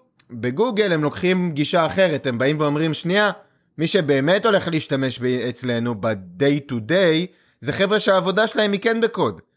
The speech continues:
כלומר, ב-, לאביבול, יבואו אליי, הוא יבוא, יעשה אפליקציה אחת, שתי אפליקציות, הוא בקורס על בינה מלאכותית, אז הוא עשה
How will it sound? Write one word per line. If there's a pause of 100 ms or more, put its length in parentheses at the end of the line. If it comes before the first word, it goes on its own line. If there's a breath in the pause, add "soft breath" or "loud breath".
(380)
כלומר,
ב-,
לאביבול, (280)
יבואו
אליי,
הוא
יבוא,
יעשה
אפליקציה
אחת, (320 soft breath)
שתי
אפליקציות, (240 soft breath)
הוא
בקורס
על
בינה
מלאכותית,
אז
הוא
עשה